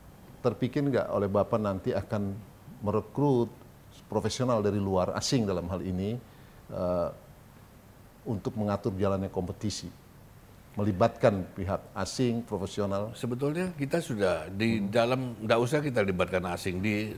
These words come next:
Speaker 2: tempat kita saja sudah banyak
Speaker 1: Oke.
Speaker 2: yang profesional dan saya yakin bagus-bagus.
Speaker 1: Bapak sangat yakin dengan
Speaker 2: Sangat yakin
Speaker 1: teman-teman?
Speaker 2: dengan teman-teman kita sendiri. Kenapa kita harus dapat dari asing?
Speaker 1: Ya.
Speaker 2: Buang-buang duit aja. Daripada buang-buang duit itu lebih baik untuk pembinaan sepak bola kita.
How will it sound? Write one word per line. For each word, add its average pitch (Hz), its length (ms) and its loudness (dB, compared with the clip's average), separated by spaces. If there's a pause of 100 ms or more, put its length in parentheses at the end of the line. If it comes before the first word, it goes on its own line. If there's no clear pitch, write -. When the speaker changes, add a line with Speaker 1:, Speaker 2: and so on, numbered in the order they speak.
(280)
Speaker 2:
tempat 120 300 2
kita 123 240 0
saja 131 240 0
sudah 113 240 0
banyak 78 380 -4 (500)
Speaker 1:
Oke. 90 240 0
Speaker 2:
yang 92 160 -4
profesional 95 720 -2
dan 87 160 0
saya 101 320 2
yakin 117 240 0
bagus-bagus. 85 680 -2
Speaker 1:
Bapak 101 260 2
sangat 104 320 2
yakin 101 220 2
dengan 98 180 0
Speaker 2:
Sangat 95 320 2
yakin 95 160 4 (160)
Speaker 1:
teman-teman? 101 240 4
Speaker 2:
dengan 95 240 -6
teman-teman 95 480 -2
kita 87 240 -2
sendiri. 90 480 -6
Kenapa 87 400 -4
kita 85 240 -6
harus 82 100 -8
dapat 78 380 -8
dari 78 400 -4
asing? 104 400 -4 (240)
Speaker 1:
Ya. 90 160 2 (800)
Speaker 2:
Buang-buang 82 480 -2
duit 85 160 -2
aja. 87 400 -6
Daripada 87 400 0
buang-buang 85 480 0
duit 85 260 -2
itu 117 140 -2
lebih 92 180 -2
baik 87 160 2
untuk 82 240 -4
pembinaan 85 460 -4
sepak 82 240 -4
bola 82 240 -2
kita. 98 320 -8